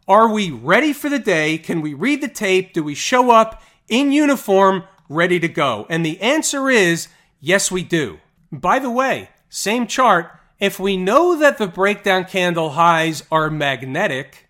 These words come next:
then can we trade up to a breakdown candle high using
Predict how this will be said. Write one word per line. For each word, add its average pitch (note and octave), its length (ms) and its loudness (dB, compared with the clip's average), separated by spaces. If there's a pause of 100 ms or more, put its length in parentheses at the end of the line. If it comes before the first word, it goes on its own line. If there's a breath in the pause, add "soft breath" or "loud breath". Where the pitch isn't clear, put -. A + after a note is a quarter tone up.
(140)
then G3 240 0
can G#3 240 -2
we G3+ 140 -2
trade G#3 560 -2
up C4 320 2
to C#4+ 440 0
a F#3+ 120 2
breakdown F#3 520 0
candle F3+ 440 0
high F3 260 6
using G#3 760 0